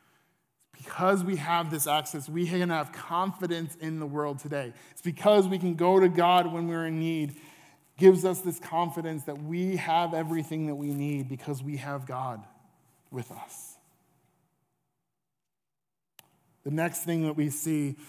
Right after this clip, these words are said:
as Jesus is encouraging his disciples is not only do they have access, but now they have clarity. They have clarity.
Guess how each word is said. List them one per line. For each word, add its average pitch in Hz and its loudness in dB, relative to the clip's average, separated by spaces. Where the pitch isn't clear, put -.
as 143 -4
Jesus 170 0
is - -10
encouraging 180 0
his 160 -4
disciples 147 0
is 147 -4
not 180 4
only 208 4
do 185 4
they 170 4
have 151 0
access, 175 -2
but 170 -6
now 156 -4
they 160 -2
have 143 -6
clarity. 120 -10
They 127 -10
have 143 -6
clarity. 139 -2